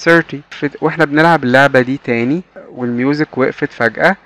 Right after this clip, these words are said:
لقينا مثلًا واقف جنبينا زميلتنا مثلًا اسمها نهى، فهنكتب هنا name of student نهى.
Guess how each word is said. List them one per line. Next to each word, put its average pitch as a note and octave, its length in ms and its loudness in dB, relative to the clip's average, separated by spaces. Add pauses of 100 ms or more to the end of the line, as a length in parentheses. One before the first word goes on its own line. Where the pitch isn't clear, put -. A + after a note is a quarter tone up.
(320)
لقينا F3 300 4
مثلًا D#3+ 400 2
واقف C3+ 360 2
جنبينا B2 520 -2
زميلتنا B2+ 540 -2
مثلًا C#3 540 -2
اسمها C3+ 540 -4 (360)
نهى، D3+ 360 2 (640)
فهنكتب A2+ 500 -6
هنا B2+ 340 0 (100)
name B2+ 400 -2
of - 60 -16
student B2 680 -4 (180)
نهى. D3+ 380 2